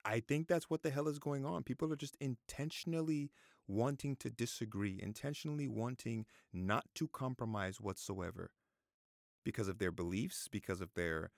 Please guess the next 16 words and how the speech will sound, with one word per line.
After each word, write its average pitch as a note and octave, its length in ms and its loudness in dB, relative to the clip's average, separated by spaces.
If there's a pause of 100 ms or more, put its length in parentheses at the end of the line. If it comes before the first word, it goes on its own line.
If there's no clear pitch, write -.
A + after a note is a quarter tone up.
(200)
biases, A#2+ 680 2
because G2+ 360 -2
of G2+ 100 -8
whatever, C#3+ 420 2
whatever C3 540 2
it B2+ 100 0
is. - 460 -2 (600)
I B2+ 160 4
don't F#3+ 260 4
know, B2 340 2 (640)
but A2+ 100 8
it's A2 200 4
weird. G2 640 2 (1600)
It's - 200 2
so - 260 4
weird, A#2 600 2